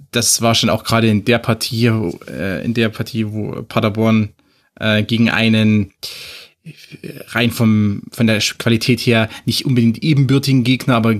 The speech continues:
äh, auch nicht gegen eine Übermannschaft spielt. Ähm, ich mein, Freiburg hat schon an sich einen besseren Kader als Paderborn und hier und da auch schon, äh, den einen oder anderen starken Spieler auch auf dem Platz, der,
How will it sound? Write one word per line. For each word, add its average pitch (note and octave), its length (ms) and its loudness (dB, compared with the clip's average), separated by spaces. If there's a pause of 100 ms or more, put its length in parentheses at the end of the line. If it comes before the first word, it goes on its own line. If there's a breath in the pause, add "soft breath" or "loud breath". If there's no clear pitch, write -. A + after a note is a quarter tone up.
(120)
äh, G1+ 260 -6
auch A2 120 0
nicht A2+ 180 2
gegen A2+ 180 2
eine B2+ 60 4
Übermannschaft A#2 560 2
spielt. - 460 -6
Ähm, G#2 640 0
ich A#1 60 -6
mein, G2+ 320 -2
Freiburg G#2+ 360 -2
hat A#2 120 0
schon G#2 360 2 (120)
an A2 120 2
sich G#2+ 120 0
einen G#2 100 2
besseren G#2 240 0
Kader A2 240 0
als G2+ 180 0
Paderborn G#2+ 560 0 (300 loud breath)
und G#2+ 140 0
hier G#2+ 160 4
und G#2+ 120 2
da G#2+ 100 2
auch G2+ 160 2
schon, G#2+ 280 0
äh, G2+ 160 -4
den G#2+ 140 0
einen G#2+ 140 0
oder G#2 120 0
anderen G#2+ 200 0
starken G#2+ 300 0
Spieler G#2+ 320 0
auch C#2 160 -2
auf C#2+ 140 -4
dem G#2 160 0
Platz, A2 300 0
der, G#2 400 2